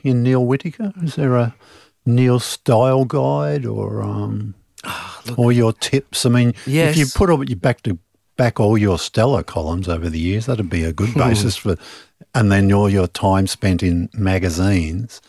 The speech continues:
Speaker 1: You must
Speaker 2: Well,
Speaker 1: have a very handy library of stuff.
Speaker 2: I would love to do another. I've done one book. I
Speaker 1: Have
Speaker 2: did,
Speaker 1: you?
Speaker 2: I did a book
Speaker 1: Okay.
Speaker 2: about twelve years ago called The Accidental Foodie, and that was a kind of sign-off to my years as a food magazine editor.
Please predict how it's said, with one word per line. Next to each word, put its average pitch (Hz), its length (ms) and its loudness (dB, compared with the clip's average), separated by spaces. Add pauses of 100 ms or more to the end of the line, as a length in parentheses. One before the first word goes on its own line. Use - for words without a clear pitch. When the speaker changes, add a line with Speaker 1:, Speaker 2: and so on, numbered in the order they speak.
(520)
Speaker 1:
You 143 80 0
must 151 80 2
Speaker 2:
Well, 156 160 4
Speaker 1:
have - 20 -2
a 92 40 -4
very 110 240 0
handy 87 300 0
library 87 420 -2
of 78 80 -12
stuff. 90 280 -6
Speaker 2:
I 156 240 2
would 147 260 -2
love 135 540 -2
to - 100 -10
do 104 160 -2
another. 92 300 -4
I've 110 120 -6
done 185 200 2
one 170 160 2
book. - 320 -6
I 110 60 -2
Speaker 1:
Have 92 80 2
Speaker 2:
did, 117 100 4
Speaker 1:
you? 170 80 -2
Speaker 2:
I 127 40 -4
did 139 160 -2
a 131 40 -4
book 123 220 0
Speaker 1:
Okay. 107 100 0
Speaker 2:
about 117 240 0 (160)
twelve 117 340 -2
years 107 200 -2
ago 95 320 -2
called 98 220 -6
The 104 100 -2
Accidental 98 560 -4
Foodie, 104 480 -2 (500)
and 98 100 -2
that - 140 -2
was 107 100 -4
a 104 80 -4
kind 104 220 -2
of 92 60 -6
sign-off 107 580 -2
to - 100 -14
my 101 140 -2
years 98 460 -2
as 90 120 -4
a 90 60 -8
food 110 320 -2
magazine 87 500 -4
editor. 82 400 -8